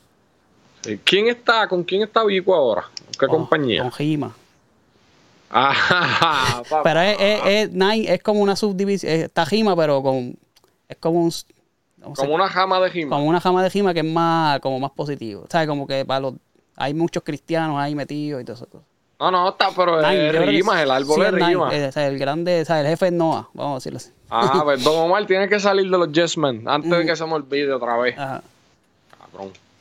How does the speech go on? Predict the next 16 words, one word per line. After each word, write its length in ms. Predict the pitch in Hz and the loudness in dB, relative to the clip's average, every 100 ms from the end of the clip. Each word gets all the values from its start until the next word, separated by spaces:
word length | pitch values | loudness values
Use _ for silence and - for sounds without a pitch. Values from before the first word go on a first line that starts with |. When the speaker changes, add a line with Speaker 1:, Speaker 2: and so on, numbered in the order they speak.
| _ _ _ _ _ _ | _ _ _ _ _ _
Speaker 2:
Y 100 | - | -14
pues, 220 | - 175 - _ _ _ _ _ _ - | -10 -10 -12 _ _ _ _ _ _ -10
pues 80 | 131 | -6
estuvo 220 | 139 156 | 0 2
bueno 160 | 165 160 | 2 2
el 80 | 156 | 0
disco. 160 | 151 | 0
Y 180 | 156 165 | 2 2
algo 220 | 147 170 196 | 2 2 2
refrescante 600 | 202 202 - 175 220 180 | 2 2 2 0 2 2
lo 80 | |
que 60 | 156 | 0
estamos 280 | - 151 180 | 0 0 2
escuchando, 480 | - 170 180 190 147 | 0 0 2 2 2
tú 120 | 139 | 2
sabes. 280 | 139 - | 0 -2